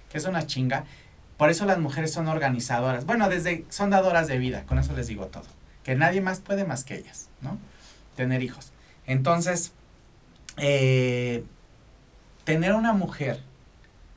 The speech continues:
que es completa, mamá,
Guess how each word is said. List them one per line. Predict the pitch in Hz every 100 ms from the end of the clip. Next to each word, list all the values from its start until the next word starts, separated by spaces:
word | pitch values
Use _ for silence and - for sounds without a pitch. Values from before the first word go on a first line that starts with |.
| - -
que | 147
es | 151
completa, | - 185 160 151 127 - - - - - -
mamá, | - 110 117 120 123 117